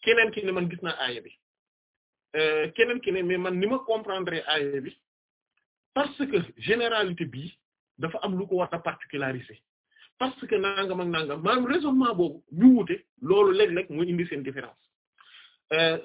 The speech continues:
loolu moom moo tax ñu bokk ci benn ngir bi, mën nañu jël même, même usul bi, maanaam mooy même méthodologie fondamentale bi, mooy scanner boobu,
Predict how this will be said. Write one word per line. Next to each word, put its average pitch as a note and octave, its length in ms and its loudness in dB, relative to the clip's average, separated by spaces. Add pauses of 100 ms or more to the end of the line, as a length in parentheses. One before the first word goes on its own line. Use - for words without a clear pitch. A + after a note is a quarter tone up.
(120)
loolu A3+ 360 6
moom A#3+ 140 0
moo A3 100 0
tax E4+ 120 -8
ñu F3+ 140 0
bokk G3+ 260 2
ci F3+ 60 -6
benn G3 200 4
ngir E3 260 2
bi, - 100 2 (160)
mën D#3+ 220 2
nañu G#3+ 220 2
jël E3 140 6
même, C4 420 0 (240)
même E4 360 2
usul B3+ 320 2
bi, D#3+ 140 0
maanaam E3+ 340 0
mooy F#3 220 4
même A#3+ 380 0
méthodologie G#3+ 600 2
fondamentale F3 640 -4
bi, F#3+ 80 -6 (800)
mooy F3 180 -2 (220)
scanner E3+ 280 0
boobu, C3 260 -4